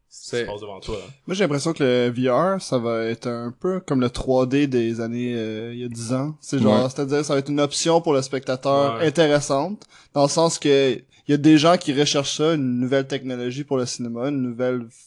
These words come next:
Speaker 3: façon de voir les films, de faire les films. Donc, il y a des réalisateurs, des producteurs qui vont mettre de l'argent dans cette nouvelle technologie-là.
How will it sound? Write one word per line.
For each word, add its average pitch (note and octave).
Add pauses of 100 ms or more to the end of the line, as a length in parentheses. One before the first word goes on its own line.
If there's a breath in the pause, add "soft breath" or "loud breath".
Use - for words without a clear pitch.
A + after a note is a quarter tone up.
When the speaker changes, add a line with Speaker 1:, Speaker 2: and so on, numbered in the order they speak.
(100)
Speaker 3:
façon D#3+
de D3
voir B2
les A#2+
films, D3+
de C#3
faire C3
les C#3
films. D#3 (420 soft breath)
Donc, D#3+
il -
y D#3
a -
des D3
réalisateurs, D3
des C3+
producteurs C#3+
qui -
vont A#2
mettre D#3
de C#3+
l'argent C#3+
dans B2+
cette A#2
nouvelle C#3+
technologie-là. B2+